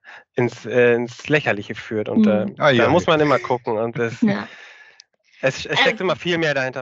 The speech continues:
Speaker 2: ja, ich glaub, man muss das Große und Ganze sehen. Aber Thorsten, da muss ich jetzt, also in der Hoffnung, dass jetzt die Leute mit dabei sind, die Zuhörenden,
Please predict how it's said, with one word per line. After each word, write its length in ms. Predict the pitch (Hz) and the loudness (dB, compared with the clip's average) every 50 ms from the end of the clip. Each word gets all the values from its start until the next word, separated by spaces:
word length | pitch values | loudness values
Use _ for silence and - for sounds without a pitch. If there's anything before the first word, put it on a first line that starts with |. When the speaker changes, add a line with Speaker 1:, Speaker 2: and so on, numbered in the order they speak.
| - - 240 | -10 -6 -2
Speaker 2:
ja, 180 | 226 196 185 | 0 0 0
ich 140 | 196 208 - | -2 -4 -2
glaub, 200 | - 240 240 220 | 0 0 0 2
man 160 | 220 240 240 | 0 0 0
muss 180 | 240 254 254 254 | 0 0 -2 -4
das 180 | - 247 233 - | -6 -10 -12 -4
Große 420 | - 233 240 254 247 277 254 240 | 0 4 4 4 4 4 2 2
und 120 | 233 226 | 2 2
Ganze 380 | 220 220 226 269 285 - 220 208 | 2 2 2 0 0 -2 -4 -2
sehen. 360 | 202 214 214 226 247 285 277 | 2 4 6 6 6 6 4
Aber 280 | - - 233 233 226 226 | 2 0 0 0 0 0
Thorsten, 440 | - 254 254 262 262 269 269 233 233 | 0 -2 -2 -2 -2 -4 -6 -4 -2
da 160 | 247 247 262 | -2 -2 0
muss 120 | 285 285 | -2 -2
ich 40 | - | 0
jetzt, 340 | 302 262 262 262 - - - | 0 0 0 0 -4 -4 -4
also 180 | 240 240 233 | -2 0 2
in 120 | 233 247 240 | 2 2 2
der 180 | 247 233 233 | 0 0 2
Hoffnung, 580 | 277 320 349 349 - - - 330 330 330 330 320 | 4 4 2 2 0 -4 -2 0 2 2 0 0
dass 220 | 302 277 269 262 | -2 -4 -2 0
jetzt 280 | 262 247 254 247 - - | 2 2 2 0 -4 -8
die 120 | 247 254 | -4 0
Leute 380 | 254 254 262 285 285 285 294 269 | 0 2 2 0 0 -2 -2 -2
mit 260 | 240 285 302 302 - | 0 0 0 0 0
dabei 400 | 294 247 233 233 226 247 277 285 | -2 -2 0 2 2 2 2 0
sind, 320 | 277 277 285 285 277 269 269 | -2 -4 -4 -4 -2 -2 -4
die 140 | 262 240 | -6 -6
Zuhörenden, 880 | - - 285 277 262 262 277 277 254 254 254 254 254 254 254 254 254 240 | -6 -6 -4 -4 -2 -2 -2 -2 0 0 0 0 2 2 2 0 0 0